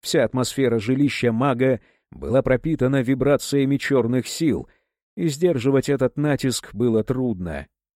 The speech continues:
Он еще раз оглядел келью. Владиславы здесь не было, даже следов ее не было видно, и подошел к алтарю с ликом беса.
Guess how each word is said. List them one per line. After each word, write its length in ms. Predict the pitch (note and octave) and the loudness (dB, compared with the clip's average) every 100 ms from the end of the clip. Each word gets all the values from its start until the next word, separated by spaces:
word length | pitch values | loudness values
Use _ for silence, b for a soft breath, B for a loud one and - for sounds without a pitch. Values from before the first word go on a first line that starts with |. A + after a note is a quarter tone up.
| _ _ | _ _
Он 240 | - D3 F3+ | -6 -2 0
еще 400 | F3+ - G3+ F3+ | -2 0 0 2
раз 340 | E3+ D#3+ - | 2 2 0
оглядел 480 | C3+ C#3 C3+ C#3 B2 | -2 0 2 2 2
келью. 600 | - D#3 G2 D#2+ D#2 C2+ _ | 0 0 0 -4 -8 -10 _
Владиславы 760 | - - E2+ C3 - A#2 D3+ D#3 | -20 -10 -6 -6 -4 0 2 0
здесь 340 | C#3+ D3 D#3 - | 0 0 -2 -2
не 180 | G#3 | -2
было, 360 | G2+ F#2 F2 D2+ b b | 0 0 -2 -6 b b
даже 300 | G3 G3+ E3 | -2 0 0
следов 520 | E3 G3 F#3 F#3 D#3 C#3 | -2 0 2 2 2 0
ее 180 | C3+ | 0
не 140 | C#3 C#3 | 0 0
было 220 | A#2+ C3+ | 0 0
видно, 500 | C#3 C#3 F#2+ F2 D2 _ _ _ - | 0 0 -2 -4 -6 _ _ _ -12
и 120 | - | -4
подошел 520 | E3 F3+ F3+ G3+ F#3+ | 0 0 0 2 2
к 80 | E3+ | 2
алтарю 580 | E3+ D3+ D3 E3 F3+ A#2 | 0 2 2 2 0 -2
с 140 | - | -4
ликом 380 | D#3+ C#3 C3+ C3+ | 0 0 0 0
беса. 480 | D#3 C3 - F#2 | 2 0 0 -6